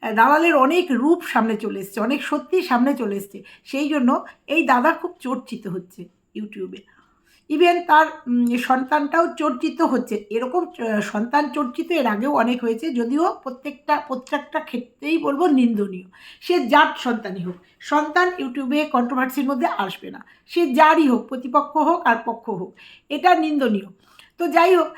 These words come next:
তার সন্তানও চর্চিত হয়েছে এবং সেটা নিয়ে, আহ, YouTube-এ খুব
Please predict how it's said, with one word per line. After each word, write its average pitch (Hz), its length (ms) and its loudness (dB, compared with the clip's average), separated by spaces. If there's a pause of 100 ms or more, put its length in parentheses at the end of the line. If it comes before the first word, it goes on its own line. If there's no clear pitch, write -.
(140)
তার 277 140 -2
সন্তানও 294 520 0
চর্চিত 294 520 -8
হয়েছে 180 400 -8 (140)
এবং 262 220 -4
সেটা 262 320 -6
নিয়ে, 262 340 0 (260)
আহ, 226 420 0
YouTube-এ 240 320 -4
খুব 240 340 -10